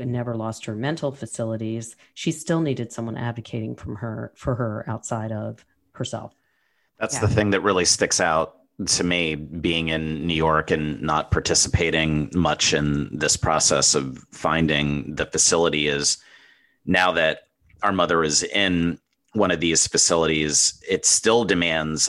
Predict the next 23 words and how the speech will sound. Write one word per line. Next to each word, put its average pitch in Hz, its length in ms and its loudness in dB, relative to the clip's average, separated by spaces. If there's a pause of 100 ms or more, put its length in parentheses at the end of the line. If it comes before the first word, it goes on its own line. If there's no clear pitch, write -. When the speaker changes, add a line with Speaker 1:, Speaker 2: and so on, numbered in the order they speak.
Speaker 2:
a 95 80 2
lot 90 420 2
of 80 140 -2
all 92 320 2
of 78 80 -4
your 85 220 2
time 73 640 -2
there. 73 360 0
You're 80 300 -4
still 85 640 2
extremely 92 840 2
involved. 76 640 2
Uh, 92 260 -2
one, 101 400 0
of 92 140 -6
course, 87 340 0
because 85 360 -4
you 80 140 -6
want 80 340 -4
to - 120 -6
be, 76 280 -4
but 71 220 -4
also 82 680 0